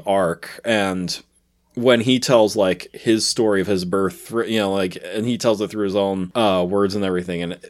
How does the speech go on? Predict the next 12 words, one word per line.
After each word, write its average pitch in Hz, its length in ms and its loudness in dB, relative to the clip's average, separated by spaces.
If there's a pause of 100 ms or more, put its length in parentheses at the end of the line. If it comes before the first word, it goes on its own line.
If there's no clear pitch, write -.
like, 113 260 0
the 113 140 0
actor 95 420 -2
is 78 80 -6
incredible 78 600 -6
in 69 80 -14
it, 71 180 -16 (140)
and 98 120 -4
it's - 420 -4 (280)
really, 120 560 2
really 92 300 0
good. 78 320 -6